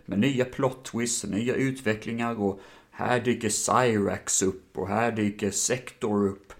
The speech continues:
Och jag bara liksom, "Jaha, eh, ja, men om du inte har intresserat de här filmen, de här karaktärerna innan så bryr jag mig inte." Men tydligen fanns de i första filmen som jag inte har sett. Alltså, förstår ni problemet?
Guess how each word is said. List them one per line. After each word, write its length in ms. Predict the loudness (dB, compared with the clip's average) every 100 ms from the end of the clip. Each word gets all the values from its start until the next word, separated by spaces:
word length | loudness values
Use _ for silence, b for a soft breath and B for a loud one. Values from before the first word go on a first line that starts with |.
| B B B
Och 140 | 0
jag 160 | 2 4
bara 120 | 4
liksom, 300 | 2 0 0
"Jaha, 480 | 0 -2 0 0 0 B B -8
eh, 400 | 0 2 2 0 b b b b b b 0
ja, 240 | 2 4
men 140 | 0 -2
om 160 | -2
du 120 | 0 0
inte 200 | 0 -4
har 80 |
intresserat 480 | -4 -2 -2 0 0
de 80 | 0
här 80 | -2
filmen, 440 | -2 -4 -2 -4 -4
de 120 | -2
här 100 | -2
karaktärerna 440 | -2 -2 -4 -2
innan 300 | -4 -4 -4
så 120 | -4
bryr 240 | -2 -2 0
jag 100 | -2
mig 100 | -4
inte." 200 | -4 -10 B B
Men 160 | -6 -2
tydligen 300 | 0 0 2
fanns 260 | 2 2
de 180 | 0 0
i 80 | 0
första 340 | 0 -2 -2
filmen 340 | 0 0 0 0
som 120 | 2
jag 80 | 0
inte 180 | 0 -2
har 60 |
sett. 500 | -2 -4 -4 -6 -18 B B -6
Alltså, 280 | -4 -2
förstår 580 | -2 -2 -2 2 4 4
ni 100 | 2
problemet? 840 | -2 -4 -2 -2 -2 -6 -8 -14